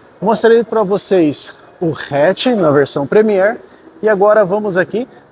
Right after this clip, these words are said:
pro mais completo na versão sedã disponível. Pela frente desse Onix, você encontra farol de neblina e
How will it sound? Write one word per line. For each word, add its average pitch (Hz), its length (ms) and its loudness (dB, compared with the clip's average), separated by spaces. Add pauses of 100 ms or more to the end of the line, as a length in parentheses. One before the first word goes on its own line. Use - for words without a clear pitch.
(340)
pro 226 140 0
mais 233 480 0
completo 165 1040 -2
na 151 100 -2
versão 170 360 0
sedã 160 400 2
disponível. 160 560 -4 (320)
Pela 165 220 2
frente 208 460 -4
desse 147 260 -4
Onix, 190 440 -4 (500)
você 160 280 -2
encontra 202 600 -2 (600)
farol 208 340 4
de 190 120 -2
neblina 170 600 -2 (540)
e 277 240 2